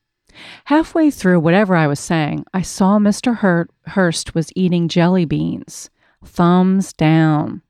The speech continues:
Like Louis B. Mayer if he rubbed his stomach while I was telling him a story. If they liked what you were doing, neither of them did anything but listen.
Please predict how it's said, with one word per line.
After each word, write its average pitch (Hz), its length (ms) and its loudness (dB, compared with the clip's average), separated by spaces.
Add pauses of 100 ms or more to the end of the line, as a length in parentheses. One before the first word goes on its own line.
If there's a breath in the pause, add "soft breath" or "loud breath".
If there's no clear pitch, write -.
(640 soft breath)
Like 277 240 0
Louis 233 320 4
B. 165 160 2
Mayer 185 480 2
if - 140 -4
he 170 100 0
rubbed 175 360 -2
his 180 140 -4
stomach 196 460 -2
while 165 160 0
I 160 120 -2
was 156 140 -2
telling 175 300 -2
him 160 100 -2
a 151 40 -4
story. - 580 -8 (840 loud breath)
If 240 120 0
they 254 140 2
liked 247 320 2
what - 220 -4
you 165 60 0
were 156 100 0
doing, 156 560 0
neither 208 340 0
of 190 140 0
them 147 240 0
did 156 180 -4 (100)
anything 185 540 0
but 156 180 -4
listen. 160 560 -6